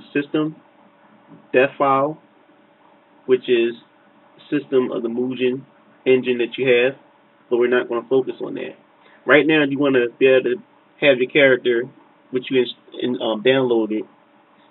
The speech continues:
you wanna have your character be able to be selectable and playable within the game. Since, since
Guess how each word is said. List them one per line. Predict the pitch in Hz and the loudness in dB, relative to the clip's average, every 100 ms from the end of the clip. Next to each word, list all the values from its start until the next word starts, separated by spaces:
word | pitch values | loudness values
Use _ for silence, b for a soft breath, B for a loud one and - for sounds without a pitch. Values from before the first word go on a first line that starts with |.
| - | -6
you | |
wanna | 127 120 | 0 0
have | 131 139 123 | 4 4 4
your | 120 | 0
character | 143 123 117 | 2 2 0
be | 107 120 | 0 0
able | 117 | 0
to | 113 | -4
be | 110 117 107 | -10 -14 -4
selectable | 117 123 120 110 110 101 _ _ _ _ | -2 -2 -4 -6 -8 -10 _ _ _ _
and | 117 110 | -8 -2
playable | 147 143 123 117 107 | 2 4 2 0 -6
within | 117 113 113 | -4 -6 -8
the | 107 | -2
game. | 123 110 104 - _ _ _ _ _ | -2 -2 -4 -18 _ _ _ _ _
Since, | - 147 127 - 147 - _ - | 0 0 0 -8 -12 -12 _ -4
since | 143 | -2